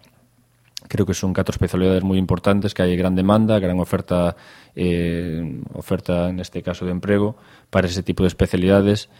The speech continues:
eh, que son especialidades moi importantes e que seremos en algunhas punteiros, non?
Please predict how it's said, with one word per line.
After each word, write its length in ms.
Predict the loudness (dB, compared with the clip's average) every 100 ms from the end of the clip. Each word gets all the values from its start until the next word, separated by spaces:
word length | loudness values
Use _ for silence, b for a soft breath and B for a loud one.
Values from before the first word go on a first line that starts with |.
| B B _
eh, 560 | -2 0 0 -2 -4 -6
que 140 | -6
son 320 | -4 0 0 0
especialidades 640 | -2 -4 -2 0 2 2
moi 160 | 2 2
importantes 720 | 2 0 0 0 0 -2 -2
e 80 | -4
que 480 | -4 -4 -4 -6
seremos 640 | -8 -8 -4 -2 -2 -2 -10 B B
en 160 | -4 -2
algunhas 320 | 0 -2 -4
punteiros, 560 | -6 -4 -4 -4 -6 -12
non? 160 | -16